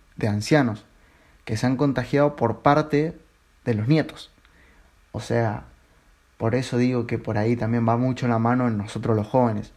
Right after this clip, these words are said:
Si bien también los adultos se pueden llegar a contagiar, porque el laburo, también el movimiento de gente, etcétera,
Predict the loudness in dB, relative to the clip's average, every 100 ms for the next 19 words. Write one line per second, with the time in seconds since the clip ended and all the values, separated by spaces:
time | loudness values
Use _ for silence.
0 | _ -6 0 2 2 0 -2 -2 -2 -2
1 | -2 -2 -2 -8 -10 -14 -6 -4 -2 -2
2 | -2 -4 -4 -2 2 2 2 -2 -6 -8
3 | -6 -2 0 2 4 2 0 -2 -2 0
4 | 0 0 0 0 -4 -2 -2 -2 -4 -4
5 | -2 -2 0 -4